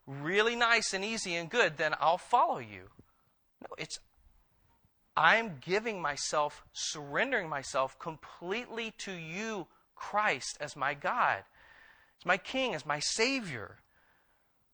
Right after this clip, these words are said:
Committing to you always and only to you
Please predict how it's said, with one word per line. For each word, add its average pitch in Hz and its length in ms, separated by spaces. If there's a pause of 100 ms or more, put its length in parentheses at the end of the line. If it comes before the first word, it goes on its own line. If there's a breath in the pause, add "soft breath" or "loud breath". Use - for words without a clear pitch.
(380)
Committing 214 420
to 185 120
you 170 300
always 214 720
and 170 220 (120)
only 170 800 (400)
to 151 120
you 101 320